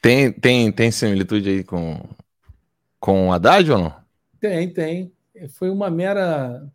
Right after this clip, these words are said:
Speaker 2: não sei por que que eu lembrei disso daí, mas na hora que ele, na hora que ele coçou o rosto, assim, que ele enxugou o suor, eu lembrei do, do Joselino Barbacena, né?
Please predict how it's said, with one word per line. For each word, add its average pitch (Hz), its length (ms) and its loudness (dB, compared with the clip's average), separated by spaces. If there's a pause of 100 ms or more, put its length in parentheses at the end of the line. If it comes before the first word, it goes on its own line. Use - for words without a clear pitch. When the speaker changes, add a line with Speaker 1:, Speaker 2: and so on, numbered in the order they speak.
(100)
Speaker 2:
não 214 180 -14
sei 196 140 -4
por 190 140 -10
que 196 80 -4
que 196 100 -6
eu 190 60 0
lembrei 156 380 -2
disso 143 240 -6
daí, 139 240 2
mas 170 140 -2
na 170 100 -2
hora 185 180 0
que 196 80 0
ele, 185 120 2 (320)
na 165 120 4
hora 196 120 6
que 196 80 4
ele 190 200 6
coçou 170 400 6
o 175 60 8
rosto, 170 420 6
assim, 185 160 -4
que 175 120 -2
ele 190 120 4 (460)
enxugou 196 480 6
o 180 60 4
suor, 180 440 6
eu 190 60 4
lembrei 165 440 2
do, 143 260 -4
do 143 220 -6
Joselino 156 460 -2
Barbacena, 143 760 -4
né? 147 120 -10